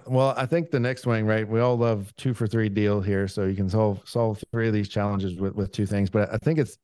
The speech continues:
eating their own medicine, right? We hear the common, uh, uh, phrase in the agency world of "the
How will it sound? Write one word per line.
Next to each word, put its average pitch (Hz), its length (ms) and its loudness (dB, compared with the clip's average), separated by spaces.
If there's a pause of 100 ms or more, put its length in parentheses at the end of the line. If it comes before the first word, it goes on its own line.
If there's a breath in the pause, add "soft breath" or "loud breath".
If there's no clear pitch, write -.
(120)
eating 113 400 0 (140)
their 104 160 0
own 98 140 -2
medicine, 95 400 -2
right? 95 200 -2
We 98 120 0
hear 113 160 2
the 107 100 2
common, 98 460 0 (560 loud breath)
uh, 87 380 -4 (260)
uh, 67 240 -6
phrase 107 420 0
in 101 80 0
the 95 80 0
agency 101 420 0
world 98 380 2
of 95 220 0
"the 95 180 -4